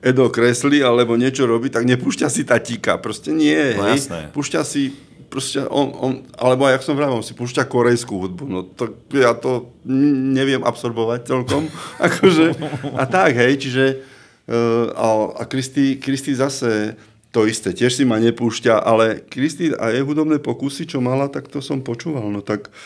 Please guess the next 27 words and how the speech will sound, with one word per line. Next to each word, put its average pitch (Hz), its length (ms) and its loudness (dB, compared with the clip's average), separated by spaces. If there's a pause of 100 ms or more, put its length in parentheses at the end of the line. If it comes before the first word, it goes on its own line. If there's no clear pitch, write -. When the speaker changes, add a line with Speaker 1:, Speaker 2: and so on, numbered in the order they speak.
(220)
Speaker 1:
a - 160 0
niektoré 120 400 2
boli 127 240 0
veľmi 123 260 2
pekné, 87 460 -10
hej, 95 120 -4
a 107 60 -4
ona 127 220 0
už 127 160 -8
spieva 131 320 2
aj 110 160 0
španielsky, 120 800 -2
aj 120 180 -2
anglicky, 120 540 -4 (320)
teda 123 240 4
dokonca, 123 720 -2
neviem, 117 320 -4
či 110 80 -10
aj 107 160 0
katalánštinu 117 680 0
už 107 140 -4
tam 110 160 -4
nemá 107 240 -2
za-, 101 240 -4
zamontovanú 104 640 -2
do 110 160 -4
toho, 113 400 -2